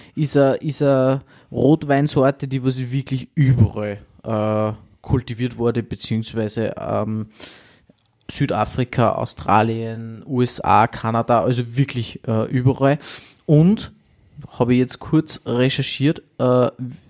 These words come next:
das ist wirklich eine ursprüngliche Rotweinsorte aus Frankreich. Also das ist aus Frankreich, aus dem Rhône-Tal, also wirklich auch,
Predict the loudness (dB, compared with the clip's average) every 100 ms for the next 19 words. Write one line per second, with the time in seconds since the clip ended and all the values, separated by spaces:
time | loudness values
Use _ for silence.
0 | _ -6 -4 -4 -4 -8 -8 -12 -4 -2
1 | -2 -4 -14 _ _ _ _ _ _ _
2 | _ 2 4 4 4 4 2 0 -4 -6
3 | -10 _ _ _ _ _ _ _ -6 -2
4 | 2 4 4 2 0 0 -6 -2 -2 -2
5 | -8 _ _ _ _ _ -18 -10 -8 0
6 | 0 0 -8 -20 -20 -20 -20 -20 -20 -20
7 | -18 -16 -18 -20 -20 -20 -4 -2 -2 -2
8 | -2 -2 -2 0 0 0 -4 -6 -2 0
9 | 2 -2 0 0 2 0 -2 _ -4 0
10 | 2 2 4 2 -4 -6 -2 0 -2 -2
11 | -4 -2 -2 -2 -4 -8 -2 0 0